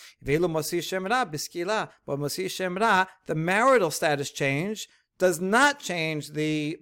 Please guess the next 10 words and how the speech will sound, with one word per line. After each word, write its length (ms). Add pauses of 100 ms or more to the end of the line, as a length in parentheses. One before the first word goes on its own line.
punishment. 720
She's 280
now 200
married, 560 (420)
but 140
doesn't 260
matter. 420 (120)
She 260
still 340
gets 480